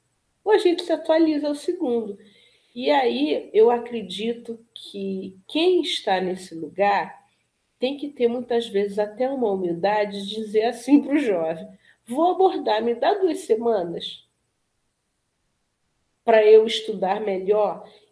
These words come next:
isso e poder, mais ainda", que aí eu acho que é mais legal ainda, "vocês querem trazer perguntas?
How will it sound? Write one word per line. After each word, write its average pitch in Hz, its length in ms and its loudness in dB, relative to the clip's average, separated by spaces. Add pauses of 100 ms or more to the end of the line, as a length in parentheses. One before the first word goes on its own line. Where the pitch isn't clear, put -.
isso 220 580 0
e 208 80 -8
poder, 196 840 0
mais 302 440 -2
ainda", 262 600 0
que - 180 -6
aí 240 160 -2
eu 247 140 -6
acho 233 200 -8
que 233 100 -8
é - 20 -6
mais 262 360 -6
legal 214 460 -6
ainda, 202 640 -6 (640)
"vocês 311 340 -4
querem 381 380 -4
trazer 208 380 -4
perguntas? 190 920 -6